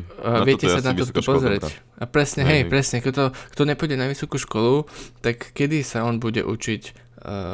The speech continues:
Speaker 1: mutexy a semafory? Na čo by mu to bolo, keď si tam robí proste JavaScript a Javu a vieš?
Speaker 2: Hej, ale zas zároveň sa dá argumentovať tým, že možno, že to ani nepotrebuje vedieť.
Speaker 1: No,
Speaker 2: Ale,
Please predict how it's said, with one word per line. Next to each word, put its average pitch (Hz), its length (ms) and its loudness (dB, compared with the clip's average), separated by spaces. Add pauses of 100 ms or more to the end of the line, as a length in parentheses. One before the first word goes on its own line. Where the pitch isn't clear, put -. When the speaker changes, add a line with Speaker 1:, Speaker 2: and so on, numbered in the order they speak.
(520)
Speaker 1:
mutexy 117 480 -4
a 110 80 -2
semafory? 113 400 -4
Na 123 160 0
čo 143 160 0
by 113 80 2
mu 110 80 -2
to - 100 -8
bolo, 104 300 -2
keď 107 160 -8
si 107 120 -6
tam 107 200 -4
robí 107 240 -2
proste 101 480 -6
JavaScript 110 500 -4
a 107 140 -6
Javu 110 320 -2
a 107 240 -4 (420)
vieš? 107 380 -6 (880)
Speaker 2:
Hej, 147 480 6
ale 131 160 10
zas 135 160 2
zároveň 143 480 4
sa 120 160 -4
dá 113 160 4
argumentovať 107 500 2
tým, 101 140 -4
že 98 80 -4
možno, 98 240 0
že 101 80 -4
to 95 160 0
ani 92 160 0
nepotrebuje 82 400 -2
vedieť. 78 320 -4 (920)
Speaker 1:
No, 139 240 2
Speaker 2:
Ale, 120 380 6